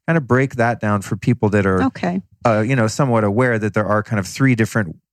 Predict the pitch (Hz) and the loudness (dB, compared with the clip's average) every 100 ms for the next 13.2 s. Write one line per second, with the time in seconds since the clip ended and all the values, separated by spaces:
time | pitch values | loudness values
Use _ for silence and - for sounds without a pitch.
0 | _ - 117 110 - 101 92 104 98 - | _ -2 0 0 0 -2 -2 -2 -4 -2
1 | 87 85 85 90 - 87 101 87 73 - | -2 -2 -4 -6 -8 -2 0 0 -6 -4
2 | - 214 202 175 190 - 233 196 220 202 | 0 2 0 -2 -6 -2 -2 0 0 0
3 | 220 247 269 247 208 208 208 202 214 196 | 0 -2 0 -2 -2 -2 0 2 2 2
4 | 180 - - 202 208 202 190 175 185 - | 0 -2 -2 2 2 0 -2 -4 -6 -12
5 | - - 190 175 - - - 185 - 214 | -12 0 0 0 -8 -20 -4 -4 0 0
6 | 214 220 226 208 202 202 185 180 - - | 2 2 2 0 -2 0 0 0 -4 0
7 | 175 170 165 160 - 160 208 233 240 220 | 2 2 2 -2 -2 -2 2 2 4 2
8 | 214 208 226 _ _ - 170 - 196 190 | 2 0 -2 _ _ -4 -2 0 0 0
9 | - - _ _ - 202 190 180 180 196 | -4 -12 _ _ -2 2 4 2 0 2
10 | 196 185 185 190 180 180 170 180 202 170 | 2 4 2 0 0 2 2 2 0 -2
11 | 151 - 156 135 - 151 151 - 151 143 | -2 -2 -4 -4 -4 0 0 0 -2 -2
12 | 151 151 - - 147 147 - 139 - - | -2 -2 -2 -2 0 0 -2 -4 -2 -4
13 | - 107 | -4 -6